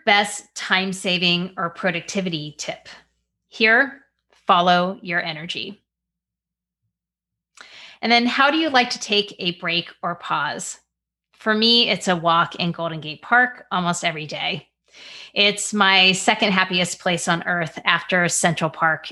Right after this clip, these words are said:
in New York City. And then finally, what's one thing you can't live without? And that would be coffee. <laughs> For better or it's wor-, or worse, it's my drug of choice. And, uh, I will p-,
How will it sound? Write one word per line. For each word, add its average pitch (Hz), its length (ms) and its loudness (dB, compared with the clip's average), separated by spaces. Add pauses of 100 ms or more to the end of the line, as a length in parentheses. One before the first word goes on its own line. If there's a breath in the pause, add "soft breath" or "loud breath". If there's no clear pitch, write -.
in 156 120 -6
New 156 80 -6
York 147 240 -8
City. - 480 -8 (2250 loud breath)
And 247 140 4
then 277 260 2
finally, 269 640 0 (280)
what's 277 280 2
one 226 220 4
thing 220 300 2
you 190 100 0
can't 175 380 -4 (100)
live 180 160 -6
without? 151 440 -4 (680)
And 190 420 2
that 175 220 2
would 165 140 -8
be 156 540 -2
coffee. 139 400 -6 (220)
<laughs> 285 840 -6
For 254 160 4
better 247 320 4
or 247 40 6
it's 240 200 0
wor-, 220 280 -2
or 214 160 2
worse, 208 400 2
it's 196 340 -2
my 190 240 2
drug 180 260 2
of 170 140 0
choice. 165 520 -2 (180)
And, 202 520 2
uh, 202 380 4
I 208 120 2
will 226 280 2
p-, - 80 -20